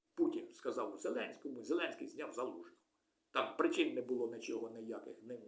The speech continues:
ні, ні, нічого не було. І цей, коротше, демон Зеленський зняв Залужного. Це забаганка Путіна. А й поставили Сирського,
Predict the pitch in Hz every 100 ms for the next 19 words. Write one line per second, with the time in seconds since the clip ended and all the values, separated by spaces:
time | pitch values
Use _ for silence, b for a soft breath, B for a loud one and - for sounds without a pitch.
0 | 107 123 120 120 - 131 - - 104 123
1 | 139 175 160 - B B B - 302 294
2 | - - 131 110 104 107 127 110 104 -
3 | b b b - 147 156 131 104 107 123
4 | 120 104 101 - - _ _ _ _ _
5 | _ _ _ - 117 139 127 127 117 113
6 | - - - 123 156 160 - 147 127 110
7 | - 101 - -